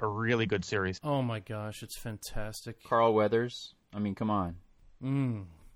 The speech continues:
Speaker 2: It's like barbecue
Speaker 3: It's gonna be
Speaker 2: sauce on my
Speaker 3: amazing.
Speaker 2: Polish sausage. It's just fantastic. Number six. Uh, this one is a little bit polemical, so please be patient with me, but Tom Kane, who's the actor who voices Yoda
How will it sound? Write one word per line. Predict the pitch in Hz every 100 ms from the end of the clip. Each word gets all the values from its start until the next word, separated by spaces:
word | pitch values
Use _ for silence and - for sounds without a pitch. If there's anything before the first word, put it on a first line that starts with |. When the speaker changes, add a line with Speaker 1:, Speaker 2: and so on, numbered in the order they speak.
| _
Speaker 2:
It's | 180 170
like | 208 -
barbecue | 151 151 -
Speaker 3:
It's | 143
gonna | 160 139
be | 104
Speaker 2:
sauce |
on | 123
my | 120
Speaker 3:
amazing. | 104
Speaker 2:
Polish | 117 -
sausage. | 117 110 - 101
It's | 104 -
just | 104
fantastic. | - 98 - 98 - 95 - - - - _ _ - _ - - _ - - - _ - _ _ -
Number | 160 262
six. | - - 294 - - - - -
Uh, | 151 147
this | 147 311
one | - 415
is | 349
a | 247
little | 233 247
bit | 208 214
polemical, | - 143 139 139 - 208 233 - -
so | 143 135
please | 135 220 240
be | 202
patient | 156 185 190 156 123
with | 117
me, | 123
but | 123 131 -
Tom | 220 254 247
Kane, | - 247 233 139
who's | 127 135
the | 139
actor | 135 156 -
who | 131
voices | 117 127 135 123 -
Yoda | 123 127 156 175